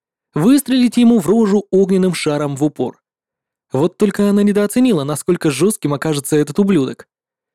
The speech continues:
Как только он подвергся акту агрессии, настроение орка моментально изменилось с романтического на убийственное. Лишь когда в другом месте был убит второй страж,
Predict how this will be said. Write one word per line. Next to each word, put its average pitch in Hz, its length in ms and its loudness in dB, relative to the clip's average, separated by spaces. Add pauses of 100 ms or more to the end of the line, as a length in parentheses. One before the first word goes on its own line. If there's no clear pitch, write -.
(140)
Как 139 200 -6
только 247 260 2
он 226 160 2
подвергся 202 560 -2
акту 170 320 -2
агрессии, 139 640 -4 (340)
настроение 220 720 0
орка 202 300 0
моментально 160 580 0
изменилось 165 480 0
с - 160 -10
романтического 175 880 -2 (220)
на 185 200 2
убийственное. 131 840 -4 (680)
Лишь 143 300 0
когда 165 320 -2
в 175 40 -6
другом 180 340 2
месте 170 360 0
был 160 160 2
убит 170 240 0
второй 143 440 0
страж, 143 480 -6